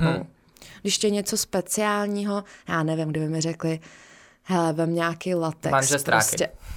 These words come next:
Speaker 2: No, latex, a ty řekneš manžestráky. <laughs> Přesně, tak kdyby po mně chtěli krtečkový kalhoty, jo, tak
Speaker 1: Jasně.
Speaker 2: řeknu, hele, nemám <laughs> krtečkový kalhoty, buď mi je kupte,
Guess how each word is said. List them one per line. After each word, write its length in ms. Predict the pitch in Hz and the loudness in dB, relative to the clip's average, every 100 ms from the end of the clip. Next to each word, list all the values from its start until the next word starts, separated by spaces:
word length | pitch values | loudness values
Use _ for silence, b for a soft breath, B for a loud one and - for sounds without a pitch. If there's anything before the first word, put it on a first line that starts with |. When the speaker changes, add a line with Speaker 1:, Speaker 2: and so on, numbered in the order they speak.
| B | B
Speaker 2:
No, 100 | - - | -8 -2
latex, 680 | 202 190 - - 247 247 302 | 0 0 0 2 4 4 6
a 140 | 381 | 6
ty 140 | 392 | 8
řekneš 420 | 349 381 - 294 262 | 8 8 6 8 6
manžestráky. 1120 | 311 - 285 294 - 339 294 285 - 302 - | 8 8 8 4 6 6 6 4 6 6 6
<laughs> 1160 | - - - - - - - - 554 554 494 339 | 2 -8 -16 -16 -16 -16 -14 -4 0 0 0 -4
Přesně, 580 | 311 294 294 294 262 254 | 2 4 4 2 2 2
tak 140 | 269 269 | 2 4
kdyby 260 | 285 277 | 6 6
po 120 | 269 277 | 6 6
mně 160 | 269 | 6
chtěli 220 | 269 262 | 6 6
krtečkový 600 | 262 262 254 240 - 254 | 6 4 4 2 6 6
kalhoty, 460 | 247 240 254 254 240 | 6 6 6 6 6
jo, 60 | 208 - | 8 8
tak 100 | 254 | 6
Speaker 1:
Jasně. 60 | 254 | 6
Speaker 2:
řeknu, 300 | - - 277 | 6 8 8
hele, 220 | 277 240 | 8 6
nemám 400 | 233 220 180 151 | 6 6 6 6
<laughs> 280 | 277 294 - | 6 6 6
krtečkový 540 | 247 233 233 240 233 | 4 4 2 2 4
kalhoty, 380 | 220 214 208 196 | 6 4 4 4
buď 160 | 220 | 2
mi 120 | 220 240 | 4 0
je 80 | |
kupte, 440 | 240 254 - 240 | 2 0 2 2